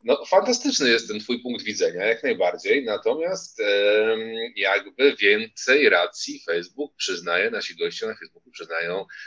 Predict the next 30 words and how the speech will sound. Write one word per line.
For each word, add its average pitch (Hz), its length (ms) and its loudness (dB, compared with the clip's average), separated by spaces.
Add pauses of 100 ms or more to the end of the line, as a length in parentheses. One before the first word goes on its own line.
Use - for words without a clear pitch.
(140)
e, 90 140 2
Krzysztofowi, 101 580 0
od 82 80 -2
razu 87 240 -2
żywo 92 260 -2
zareagowali. 95 760 4 (320)
E, 95 180 4
Robert 110 360 6
też 101 120 2
się 110 100 -4
z - 80 -8
tobą 92 200 -2
za 90 100 -2
bardzo 90 280 -4
nie 95 140 -2
zgadza, 90 360 0
ale 117 120 8
słuchajcie, 139 220 0
jeżeli 107 180 0
ktoś 156 220 4
zgadza 117 300 2
się 113 120 -2
z 104 80 -6
Magdą, 101 560 2 (300)
to 104 60 2
napiszcie 147 440 4
koniecznie. - 420 -8 (540)
Tak? 131 260 4
Słuchajcie, 113 320 4 (220)
okej, - 360 2